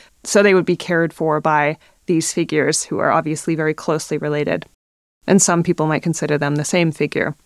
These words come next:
nowadays, though regionally they would always have their own character and you wouldn't wanna mix the two up. The connection of Frau Holle and Frau Perchta with spinning specifically is something I wanna mention in this episode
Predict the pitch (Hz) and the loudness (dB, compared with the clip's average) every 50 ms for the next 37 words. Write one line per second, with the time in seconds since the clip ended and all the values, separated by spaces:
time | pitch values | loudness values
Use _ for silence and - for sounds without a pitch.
0 | _ _ _ _ _ _ _ - 175 165 151 147 - - - - - - - - | _ _ _ _ _ _ _ 0 0 2 2 0 0 0 0 0 0 -2 -2 -6
1 | - _ _ _ _ _ _ _ - 196 175 190 170 165 160 147 185 190 180 160 | -12 _ _ _ _ _ _ _ -6 -2 0 2 2 2 2 4 4 4 4 2
2 | 190 175 165 156 156 156 156 151 156 147 160 151 143 156 151 151 151 151 151 - | 0 0 0 0 0 0 0 0 0 0 0 0 0 0 2 2 2 0 0 -2
3 | - 160 151 143 - 165 147 - - 156 147 151 160 170 - _ _ _ _ _ | -2 -4 -4 -2 -2 -2 -2 0 0 -2 0 0 -2 -2 -4 _ _ _ _ _
4 | - - 185 160 147 151 - - 175 151 143 151 160 160 151 160 156 160 - - | -4 0 0 0 0 0 -2 -2 -2 -2 0 0 -2 0 0 -2 -2 -4 -4 -6
5 | 160 151 147 156 156 - _ _ _ _ _ _ - 196 202 196 - - - 175 | -6 -4 -4 -4 -6 -8 _ _ _ _ _ _ 2 2 2 2 0 -4 -6 -4
6 | - - 170 147 143 143 - - _ _ _ _ _ _ _ _ _ _ _ _ | -2 0 0 2 2 0 -2 -4 _ _ _ _ _ _ _ _ _ _ _ _
7 | _ _ _ _ _ _ _ _ _ - 220 226 226 - 254 254 254 262 269 - | _ _ _ _ _ _ _ _ _ 0 2 2 4 4 4 4 6 4 2 0
8 | - 320 330 311 294 277 269 247 - - _ _ - 196 190 185 170 - - 190 | 2 2 4 4 6 4 4 4 2 -2 _ _ 0 2 2 2 0 -2 0 2
9 | 180 180 180 - - - 180 175 175 170 - 175 180 170 - 170 170 170 - - | 2 2 0 0 0 0 2 4 4 2 2 2 0 0 0 0 0 0 -2 -2
10 | - 165 165 - - - 175 165 165 151 151 170 170 - - - - - - - | -2 -2 -2 -2 -2 0 0 2 0 0 0 -2 -2 -2 -6 -8 -10 -4 -2 0
11 | 175 165 180 196 214 233 226 - - - 190 - - 190 - 208 - 254 277 285 | 2 2 4 4 4 4 4 2 0 -2 -2 -2 -2 -4 -4 -2 0 2 2 2
12 | 254 - - - 175 175 170 165 165 170 165 165 160 160 160 160 - - 170 165 | 0 0 -2 -2 -2 0 0 0 0 0 0 0 0 -2 -2 -2 -2 -2 -2 -2
13 | 165 160 - 170 165 165 165 - - - - - - - - - 147 143 147 151 | -2 -2 -2 -2 -2 -2 -2 -4 -4 -6 -6 -6 -8 -6 -4 -2 -2 -2 -2 -4